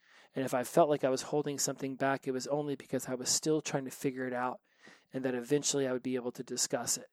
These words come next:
And that's absolutely where we're at now. I'm opening up the vulnerability box to let you know that a lot has been going on and, and it's been just emotionally tough. T-, it's like a Pandora's <laughs> box of emotions, right?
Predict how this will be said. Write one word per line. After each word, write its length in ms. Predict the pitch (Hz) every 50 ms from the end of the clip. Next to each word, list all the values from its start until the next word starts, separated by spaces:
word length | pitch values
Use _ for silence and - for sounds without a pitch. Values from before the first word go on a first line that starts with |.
| - 160
And 100 | 135 135
that's 220 | 135 139 151 - - - _ -
absolutely 680 | 147 147 151 - - - 156 147 151 151 139 117 131 123
where 180 | 123 123 120
we're 140 | 113 117 117
at 260 | 120 120 - - -
now. 280 | - 131 120 - - - - _ _ _ _ _ _ _ _ _ _ _ _ _ _ _ _ _
I'm 160 | - - 139 143
opening 340 | 151 147 175 170 170 165
up 120 | 165 156 -
the 100 | - 135
vulnerability 720 | 127 139 139 135 135 131 127 131 151 160 165 160 147 143
box 420 | 135 147 135 135 139 135 - -
to 100 | - 143
let 280 | 135 139 131 - - 135
you 40 | 131
know 220 | 131 131 131 131
that 160 | 127 127 120 -
a 80 | 139 131
lot 260 | 131 131 135 139 151
has 140 | 151 151 -
been 180 | - 143 127 123
going 320 | - 127 127 127 127 131
on 220 | 127 123 127 123
and, 200 | 123 120 123 117 110 - _
and 240 | - 131 127 127 - -
it's 180 | - - - -
been 300 | - 143 127 127 131 127 - _ _ - - - - - _
just 280 | - - 147 135 - - - -
emotionally 680 | 135 135 135 143 147 151 143 - - 143 135 131 127
tough. 480 | - - - - - - - - - - _ _ - - 165 - - - -
T-, 160 | - 165 160 - - - - _ _ - - - - - -
it's 220 | - - - - 196
like 140 | 175 -
a 40 | 160
Pandora's 760 | - - - 175 170 160 - - 143 151 151 143 147 143 -
<laughs> 60 | - -
box 440 | - - - 170 - - - -
of 180 | - 214 180 143
emotions, 720 | 156 156 151 143 139 147 147 143 - - 135 123 127 123
right? 380 | 127 131 127 139 143 147 151 -